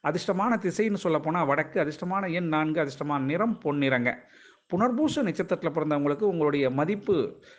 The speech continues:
வெளிவட்டாரத்துல இன்னைக்கு எல்லாருக்கும் தெரிய வரும். பூச நட்சத்திரத்துல பிறந்தவங்களுக்கு உங்களுக்கு சிக்கலை கண்டு இன்னைக்கு பயப்பட வேண்டிய அவசியம் இல்லை. சிக்கல் மாறக்கூடிய நாளாக இந்த நாள் இருக்கும்.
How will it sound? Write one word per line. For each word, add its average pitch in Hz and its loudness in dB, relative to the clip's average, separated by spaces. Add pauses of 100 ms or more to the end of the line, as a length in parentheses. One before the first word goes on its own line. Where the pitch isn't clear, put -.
(220)
வெளிவட்டாரத்துல 170 2
இன்னைக்கு 160 0
எல்லாருக்கும் 139 0
தெரிய 135 4
வரும். 156 2 (420)
பூச 285 0
நட்சத்திரத்துல 151 -2
பிறந்தவங்களுக்கு 139 0 (800)
உங்களுக்கு 139 -2
சிக்கலை 196 -2
கண்டு 170 -2
இன்னைக்கு 143 -2
பயப்பட 170 2
வேண்டிய 143 2
அவசியம் 135 0
இல்லை. 165 -2
சிக்கல் 190 -4
மாறக்கூடிய 160 0
நாளாக 123 -2 (120)
இந்த 139 -2
நாள் 127 2
இருக்கும். 123 -2